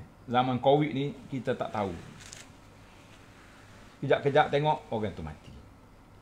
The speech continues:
Kejap tengok, orang ni mati. Dah tak ada kawan kita dah. Orang tu mati, orang ni mati. Jadi, bi-, macam mana kita nak jadikan harta kita milik kita?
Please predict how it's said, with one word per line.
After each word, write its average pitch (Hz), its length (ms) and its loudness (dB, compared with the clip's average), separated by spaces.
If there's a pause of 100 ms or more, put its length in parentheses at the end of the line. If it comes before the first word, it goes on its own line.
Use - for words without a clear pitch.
(360)
Kejap 139 240 4
tengok, 156 320 2
orang 127 240 4
ni 120 80 2
mati. 90 360 -2 (440)
Dah 120 160 0
tak 131 160 4
ada 139 160 4
kawan 120 240 4
kita 113 240 -4
dah. 85 240 -4 (320)
Orang 98 240 -6
tu 95 160 -12
mati, 98 280 -8
orang 57 200 -6
ni 57 80 -10
mati. - 240 -12 (1800)
Jadi, 247 400 4 (360)
bi-, 175 280 0
macam 240 320 6
mana 262 160 2
kita 196 320 2
nak 156 160 0
jadikan 185 400 2
harta 247 400 2
kita 254 240 2
milik 156 320 0
kita? 107 240 -8